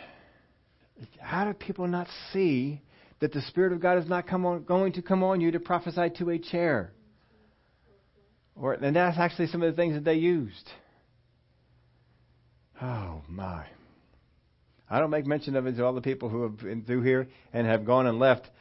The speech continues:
I don't always tell you what it is that they've done, where it is that they've gone. Sometimes you'll notice that when they've, uh, a few times they've come back in here,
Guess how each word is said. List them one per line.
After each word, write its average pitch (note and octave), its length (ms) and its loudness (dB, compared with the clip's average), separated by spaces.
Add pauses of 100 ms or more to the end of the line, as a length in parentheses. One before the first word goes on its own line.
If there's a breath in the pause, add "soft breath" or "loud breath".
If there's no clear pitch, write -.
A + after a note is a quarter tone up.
I A#2 100 2
don't D3+ 120 2
always C#3+ 200 0
tell D3 140 4
you B2+ 160 4
what B2 160 2
it C3 140 4
is D3 160 8
that B2+ 140 0
they've B2+ 200 6
done, C#3 380 4 (180 loud breath)
where C3 180 6
it C#3 80 6
is C#3+ 120 6
that B2+ 60 -2
they've C3 200 4
gone. C#3 400 4 (300 loud breath)
Sometimes D3 400 6
you'll C#3+ 100 4
notice C#3 280 4
that C3+ 120 4
when C3 120 4
they've, C3+ 180 6 (200)
uh, G#2+ 220 -2
a - 100 -12
few C3+ 140 0
times C#3+ 280 2
they've C3+ 160 0
come D3 200 2
back C#3+ 220 4
in D#3 120 2
here, C3 200 4